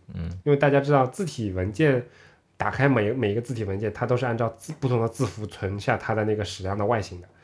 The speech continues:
Speaker 1: 对。
Speaker 2: 比如说最基础的英文字母，它可能有几百个字符，最最基础的 basic，哪怕 basic Latin 不包含乱七八糟的字符的话，它那最最少你也要包括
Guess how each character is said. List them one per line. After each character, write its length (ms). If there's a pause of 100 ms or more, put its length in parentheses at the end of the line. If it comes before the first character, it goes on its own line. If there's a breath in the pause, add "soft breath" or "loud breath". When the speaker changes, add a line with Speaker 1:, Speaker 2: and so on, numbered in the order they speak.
(120 soft breath)
Speaker 1:
对。 280
Speaker 2:
比 80
如 140
说 320 (160)
最 180
基 140
础 160
的 340 (260)
英 160
文 180
字 220
母， 160
它 120
可 140
能 100
有 140
几 180
百 100
个 100
字 140
符， 200 (160)
最 120
最 140
基 140
础 140
的 100
basic， 340
哪 140
怕 140
basic 300
Latin 440 (160)
不 100
包 160
含 160
乱 120
七 140
八 140
糟 160
的 340
字 160
符 120
的 80
话， 120
它 160
那 180 (260)
最 120
最 80
少 140
你 140
也 60
要 80
包 160
括 320